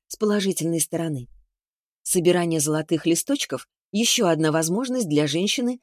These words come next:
зафиксировать свои сильные стороны. Всё, что ей сегодня удалось хорошо, что ей в ней самой же понравилось, замечается, регистрируется, записывается в конце дня и вносится в дневник личных побед.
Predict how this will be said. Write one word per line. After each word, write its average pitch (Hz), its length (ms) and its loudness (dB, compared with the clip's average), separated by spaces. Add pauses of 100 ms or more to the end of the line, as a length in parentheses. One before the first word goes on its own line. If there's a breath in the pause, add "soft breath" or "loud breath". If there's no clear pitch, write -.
(140)
зафиксировать 156 760 0
свои 226 240 2
сильные 143 400 0
стороны. 123 460 -4 (460)
Всё, - 160 2
что 151 160 -2
ей 143 140 2
сегодня 147 400 2
удалось 143 340 0
хорошо, 143 460 -4 (260)
что - 180 -2
ей 180 180 6
в 165 60 2
ней 175 160 2
самой 175 400 2
же 135 140 -4
понравилось, 139 640 -2 (300)
замечается, 180 840 -2 (200)
регистрируется, 180 1000 0 (240)
записывается 139 840 0
в - 40 -14
конце 135 360 -2
дня 156 300 0 (300)
и 170 100 0
вносится 208 560 0
в 170 60 0
дневник 151 680 -2
личных 202 480 -4
побед. 139 400 -6